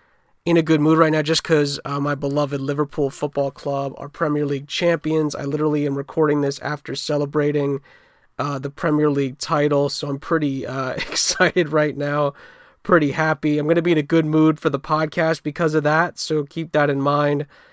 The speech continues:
as the podcast goes. I don't know if you, if you have been, uh, talking to me a little bit about soccer and things like that, so, uh, you'll understand. Uh, I am pretty excited right now. Liverpool won their first Premier League title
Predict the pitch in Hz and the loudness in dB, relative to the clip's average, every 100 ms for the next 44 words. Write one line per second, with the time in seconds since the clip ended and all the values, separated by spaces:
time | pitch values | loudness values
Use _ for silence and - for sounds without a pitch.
0 | _ _ - 147 139 - 147 143 - 139 | _ _ -8 -6 -6 0 0 0 -2 -2
1 | 139 - 135 147 147 143 143 143 143 143 | -2 -4 0 2 2 0 0 -2 -2 -2
2 | 143 143 135 127 - _ _ _ - 120 | -2 -2 -6 -6 -10 _ _ _ -12 -10
3 | 120 - - 147 151 147 139 139 139 135 | -10 -14 -6 -6 -2 -2 0 0 0 -2
4 | 135 135 127 - 131 131 - 139 147 139 | -2 -4 -4 -4 -4 -4 -4 -6 -4 -6
5 | 139 131 131 - 143 143 135 - 139 135 | -4 -8 -8 -6 -4 -4 -4 -4 -2 -2
6 | - _ _ - - 123 151 156 151 143 | -4 _ _ -12 -10 -2 4 4 4 2
7 | - 175 175 190 214 202 - 135 135 131 | 0 4 6 6 2 -2 -10 -8 -6 -4
8 | 143 143 139 143 135 - 139 131 147 131 | -4 -4 -2 -2 -2 -2 -4 -4 -4 -6
9 | 135 131 131 135 131 - 139 139 139 139 | -8 -8 -6 -6 -6 -6 -4 -2 -2 -4
10 | 139 143 143 - - 139 139 131 123 - | -4 -2 -2 -2 -6 -2 -4 -4 -10 -4
11 | 143 135 135 131 | -4 -2 -4 -4